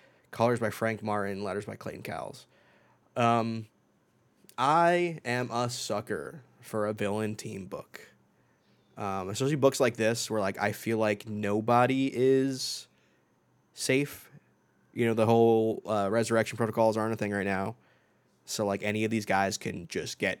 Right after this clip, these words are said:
offed at any moment, which we kinda see here towards this. We'll, we'll see what issue two lies.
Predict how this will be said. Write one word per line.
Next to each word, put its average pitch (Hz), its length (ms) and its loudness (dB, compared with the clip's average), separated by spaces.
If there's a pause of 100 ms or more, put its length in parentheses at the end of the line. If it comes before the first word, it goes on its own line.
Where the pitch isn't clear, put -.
(120)
offed - 420 -2 (200)
at 101 140 -6
any 98 180 -4
moment, 82 400 -10
which 143 240 4
we 156 80 6
kinda 180 280 4
see 120 320 4
here 104 280 0
towards 98 300 0
this. 107 260 -2
We'll, 117 180 0
we'll 139 120 -4
see 131 160 -4
what 117 180 -4
issue 113 200 0
two 113 200 -4
lies. 117 320 -10